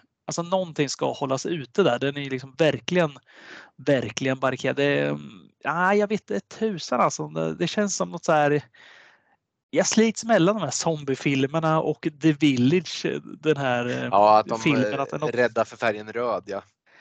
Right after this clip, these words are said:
Speaker 1: Ja, nej, nej, det var inte så jag tänkte, men bra tänkt där också. Jag, jag, liksom, jag tänker mer att det finns något ute i skogen där, liksom något som har skärmat av dem, liksom att, eh, från,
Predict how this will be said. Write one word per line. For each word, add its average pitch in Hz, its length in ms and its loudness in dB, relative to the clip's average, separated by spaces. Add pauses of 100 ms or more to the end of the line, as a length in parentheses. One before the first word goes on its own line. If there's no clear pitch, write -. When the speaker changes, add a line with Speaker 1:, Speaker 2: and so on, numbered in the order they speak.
(200)
Speaker 1:
Ja, 185 220 4
nej, 226 320 4
nej, 220 240 6
det 185 60 -4
var 208 80 0
inte 233 140 -4
så 196 160 -2
jag - 80 2
tänkte, 190 260 0
men 156 260 -4
bra 196 560 0
tänkt 135 380 -4
där 139 140 0
också. 131 260 -6
Jag, 185 160 0
jag, 170 140 0
liksom, 165 220 -6
jag 175 100 -2
tänker 170 260 -2
mer 131 140 -2
att 131 80 -4
det 139 60 -6
finns 135 380 -8
något 135 180 -12
ute 139 180 -6
i 143 40 -2
skogen 156 600 -2
där, 127 120 0
liksom 131 260 -6
något 131 240 -14
som 135 300 -6 (400)
har - 140 -2
skärmat 139 480 0
av 131 320 4
dem, 185 200 2
liksom 123 240 -8
att, - 180 -4
eh, 135 160 2 (400)
från, 151 420 -8